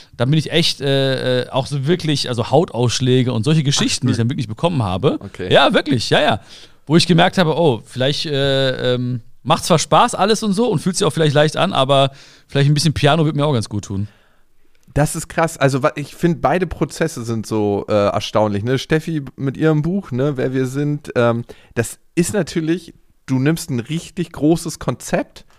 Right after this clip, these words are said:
Speaker 2: und brichst das runter. Und das ist auch viel verstehen und dann anwenden, wie passt es zu den Leuten, die einzelnen Stränge gut, äh, so zugänglich macht, dass es jeder versteht.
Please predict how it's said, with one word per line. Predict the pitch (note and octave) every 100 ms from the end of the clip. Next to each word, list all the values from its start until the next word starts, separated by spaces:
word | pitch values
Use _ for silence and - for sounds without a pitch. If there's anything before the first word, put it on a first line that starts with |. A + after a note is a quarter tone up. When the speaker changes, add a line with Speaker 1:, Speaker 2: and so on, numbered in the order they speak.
| _
Speaker 2:
und | - B2+
brichst | B2 D#3 -
das | C3 - B2+
runter. | C#3 C3 - G2+ - _
Und | G#2+
das | A2
ist | C3+ - -
auch | -
viel | - D#3+ D#3+ D3+ - _
verstehen | - D3 - - D3 E3 F#3 G#3 - _
und | - B2
dann | B2+
anwenden, | - D3 D#3+ D3 C#3+ C3
wie | A#2+
passt | - D#3 -
es | C#3 -
zu | C3
den | B2
Leuten, | A#2+ C3 C#3+ - C#3+ - _
die | A2+
einzelnen | A2+ C#3 D3 C#3+ C3
Stränge | - - C#3+ D3+
gut, | C3+ D3+ - - - _ _
äh, | C3 C3 -
so | B2 C3+ -
zugänglich | - D#3+ D3 C#3 -
macht, | C3+ -
dass | A#2
es | A#2 -
jeder | B2+ A#2+
versteht. | A#2+ - C#3 C#3+